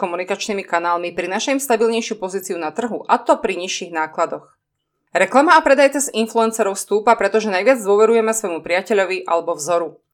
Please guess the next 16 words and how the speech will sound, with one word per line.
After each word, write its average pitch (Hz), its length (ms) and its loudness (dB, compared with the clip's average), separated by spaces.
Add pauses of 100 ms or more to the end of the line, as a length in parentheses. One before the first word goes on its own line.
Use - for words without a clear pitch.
(380)
Influenceri 277 480 2
sú 254 160 -4
často 240 320 0
zahltení 220 480 2
ponukami 214 400 -2
firiem, 214 320 -2
preto 196 240 -4
je 190 80 2
podstatné 220 560 0
svoju 208 320 0
ponuku 233 400 -4
formovať 185 560 0
jasne, 240 480 -2
stručne - 480 -10
a - 80 -6
zrozumiteľne. 170 880 -6